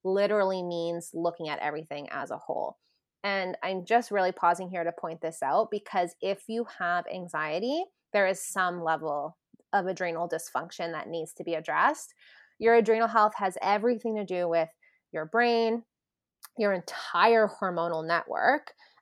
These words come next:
uh, which is why April was then seeing these hormonal imbalance implications. Like, your brain is part of your hormonal network, and then the hypothalamus, the pituitary, the thyroid, the adrenals, the sex hormones,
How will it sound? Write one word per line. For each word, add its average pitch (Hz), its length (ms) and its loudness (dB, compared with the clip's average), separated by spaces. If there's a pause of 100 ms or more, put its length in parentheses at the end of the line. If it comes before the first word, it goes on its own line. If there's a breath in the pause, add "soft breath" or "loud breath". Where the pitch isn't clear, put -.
uh, 185 160 2
which 190 160 -2
is 175 160 -6
why 180 360 8
April 175 340 0
was 170 180 -2
then 170 260 -2
seeing 175 580 -4
these 165 280 -4 (100)
hormonal 170 420 -2
imbalance 160 440 0
implications. 170 920 -6
Like, 180 180 -2
your 208 140 0
brain 208 500 -2 (220)
is 196 140 -6
part 175 260 2
of 170 120 -2
your 156 280 0 (120)
hormonal 156 380 -6
network, 143 440 -2 (160)
and 185 140 -6
then 165 140 -4
the 170 160 -6
hypothalamus, 294 680 -2
the - 80 -14
pituitary, 214 560 -2
the 170 260 -2 (280 soft breath)
thyroid, 233 500 6
the 175 120 0
adrenals, 254 540 -2
the 180 60 -8
sex - 300 -4
hormones, 190 440 -2